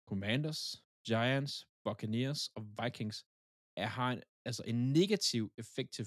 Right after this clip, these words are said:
cap space. Så på papiret er de under, men de kan ikke rigtig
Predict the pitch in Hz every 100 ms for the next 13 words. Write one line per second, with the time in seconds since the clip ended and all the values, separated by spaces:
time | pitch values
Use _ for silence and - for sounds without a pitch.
0 | - - - - - - - - _ _
1 | _ _ - - 131 - 131 123 - 233
2 | 202 151 139 - _ _ _ 208 214 180
3 | - - 143 139 143 139 143 143